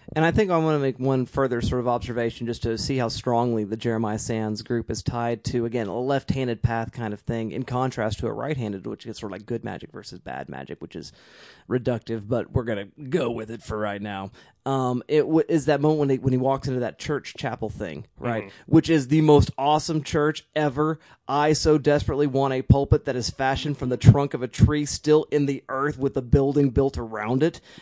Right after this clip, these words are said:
Speaker 1: That is amazing, right? I, I just, I find that really awesome.
Speaker 2: It's very good.
Speaker 1: Anyway, um, but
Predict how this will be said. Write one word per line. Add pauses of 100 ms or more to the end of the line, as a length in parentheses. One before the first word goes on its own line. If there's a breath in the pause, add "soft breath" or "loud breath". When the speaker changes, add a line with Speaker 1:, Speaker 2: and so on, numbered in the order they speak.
(100)
Speaker 1:
That
is
amazing, (120)
right?
I,
I
just,
I
find
that
really
awesome.
Speaker 2:
It's
very
good. (120)
Speaker 1:
Anyway, (300 loud breath)
um,
but